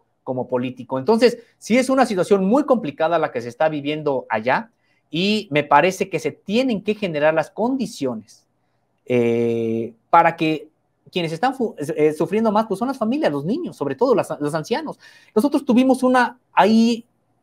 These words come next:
Vicente, ver imágenes, vivir con ellos,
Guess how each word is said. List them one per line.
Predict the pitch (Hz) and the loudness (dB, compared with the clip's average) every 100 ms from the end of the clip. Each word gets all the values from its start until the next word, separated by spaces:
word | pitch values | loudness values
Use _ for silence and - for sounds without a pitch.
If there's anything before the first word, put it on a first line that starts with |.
| _ | _
Vicente, | 170 190 208 202 | -2 2 4 8
ver | 214 | 6
imágenes, | 220 202 208 208 196 262 - _ _ _ | 6 2 0 0 -2 -4 -8 _ _ _
vivir | 147 170 190 285 | -2 2 4 4
con | - 180 | 4 2
ellos, | 190 196 285 - | 2 0 -2 -4